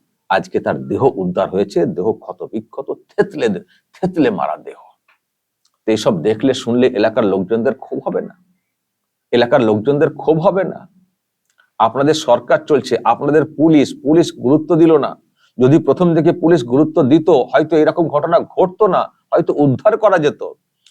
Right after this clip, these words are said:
সেটা করলো না, হন্যে হয়ে পরিবার এদিক সেদিক ছুটোছুটি করলো,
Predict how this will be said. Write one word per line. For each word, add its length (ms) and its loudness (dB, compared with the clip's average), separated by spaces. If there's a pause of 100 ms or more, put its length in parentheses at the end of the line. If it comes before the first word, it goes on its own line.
(140)
সেটা 320 -2
করলো 420 2
না, 340 -2 (340)
হন্যে 300 4
হয়ে 320 4 (500)
পরিবার 360 4 (320)
এদিক 220 4
সেদিক 380 0
ছুটোছুটি 440 0
করলো, 440 2